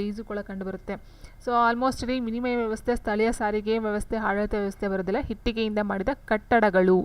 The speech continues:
ಎಂದು ಇದು ಸಿಂಧು ಕಣಿವೆ ನಾಗರಿಕತೆಯಲ್ಲಿ ಕಂಡು ಬರ್ತಕ್ಕಂಥದ್ದು. And ನೆಕ್ಸ್ಟ್ ಮತ್ತೊಂದು ಪ್ರಶ್ನೆ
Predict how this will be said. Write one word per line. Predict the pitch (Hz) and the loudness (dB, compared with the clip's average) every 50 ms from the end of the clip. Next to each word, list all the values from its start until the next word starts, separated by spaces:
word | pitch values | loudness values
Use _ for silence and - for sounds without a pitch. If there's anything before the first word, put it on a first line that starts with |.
| - - 185 | 0 -4 -8
ಎಂದು | 180 170 - 226 240 240 - | -2 2 6 8 8 8 6
ಇದು | 196 240 330 - - - - - - - - - | 4 0 -2 -2 -6 -12 -18 -16 -16 -14 -6 -2
ಸಿಂಧು | - 233 226 233 254 240 | 0 2 2 2 2 4
ಕಣಿವೆ | 226 208 208 202 202 | 2 0 0 0 0
ನಾಗರಿಕತೆಯಲ್ಲಿ | 190 190 196 185 - 202 - - 185 180 247 302 - | 0 2 0 0 -2 -6 -10 -8 -8 -8 -8 -8 -6
ಕಂಡು | 220 196 190 175 | -6 -6 -4 -4
ಬರ್ತಕ್ಕಂಥದ್ದು. | 180 170 - 175 170 - 160 165 160 156 - - - - - - - - - - - - - - - - - - - - - - - - - - - - - - - - - - - - | -4 -4 -6 -8 -12 -12 -14 -14 -14 -14 -16 -16 -18 -18 -20 -20 -20 -20 -20 -20 -20 -20 -20 -20 -20 -20 -20 -20 -20 -20 -20 -20 -20 -20 -20 -20 -20 -20 -20 -20 -20 -20 -20 -18 -12 -6
And | 254 240 247 | -4 -2 -2
ನೆಕ್ಸ್ಟ್ | 247 - - - 220 | 0 0 0 2 0
ಮತ್ತೊಂದು | 202 196 - 220 220 214 - | 0 2 2 0 4 6 4
ಪ್ರಶ್ನೆ | - 208 190 - | 4 4 2 -4